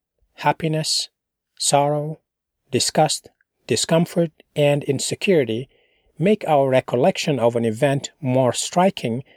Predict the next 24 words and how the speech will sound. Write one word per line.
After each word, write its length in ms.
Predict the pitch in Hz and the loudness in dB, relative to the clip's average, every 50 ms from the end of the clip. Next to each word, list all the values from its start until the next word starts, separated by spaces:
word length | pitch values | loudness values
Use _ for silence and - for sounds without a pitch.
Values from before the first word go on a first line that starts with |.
| _ _ _ _ _ - 143 | _ _ _ _ _ -12 -6
by 260 | 127 143 135 127 120 | -2 0 0 0 0
imprinting 680 | 113 135 135 - - - 180 175 165 - 185 180 175 | 0 -2 -2 -2 -2 0 0 0 0 0 0 0 2
those 200 | 160 156 147 127 | 2 0 0 0
memories 580 | 139 143 147 143 139 139 139 139 139 139 135 - - | 0 0 0 0 2 2 2 2 2 0 0 -4 -6
in 140 | - 135 127 | -4 -4 -2
a 60 | 120 | -2
manner 400 | 123 123 123 123 123 127 127 127 | -2 -2 -2 -2 -2 -2 -2 -2
that 280 | 120 120 113 - - - | -2 -2 -4 -4 -6 -14
keeps 400 | - - 143 131 131 - - - | -6 -2 0 0 0 -2 -6 -6
those 300 | - 135 120 113 110 - | -2 0 0 0 0 -2
memories 560 | 123 117 117 113 113 117 117 117 110 - - | -4 -4 -2 -2 -2 -2 -2 -2 -2 -4 -4
more 340 | 120 117 117 117 113 117 117 | -2 0 2 2 2 0 0
active 460 | 120 120 117 - - - 120 113 113 | 0 -2 -2 -2 -4 -6 -6 -4 -2
than 180 | 113 110 110 110 | -4 -4 -2 -2
any 280 | 110 113 113 110 110 | -2 -2 -2 -4 -4
other. 340 | - 113 113 104 104 95 - _ _ _ _ _ _ _ _ _ _ _ _ _ _ _ _ _ _ _ _ _ _ _ _ _ _ _ _ - | -2 0 0 0 -2 -6 -10 _ _ _ _ _ _ _ _ _ _ _ _ _ _ _ _ _ _ _ _ _ _ _ _ _ _ _ _ -2
This 180 | 127 110 - | 0 0 2
is 140 | 196 202 208 | 2 2 2
why 500 | 208 185 139 117 107 104 98 101 135 - _ _ _ _ _ _ _ _ _ _ _ | 4 2 2 2 0 -4 -6 -8 -10 -14 _ _ _ _ _ _ _ _ _ _ _
most 300 | - 131 175 - - - | -2 2 2 2 2 0
of 120 | 160 120 113 | -2 0 0
us 280 | 104 101 - - - _ _ _ _ _ _ - | 0 -2 -2 -6 -8 _ _ _ _ _ _ -10
cannot 320 | - - 143 139 135 123 131 | -2 0 2 2 2 2 0
remember 560 | 120 117 131 156 175 160 131 123 123 139 | 0 2 2 2 2 2 2 2 0 0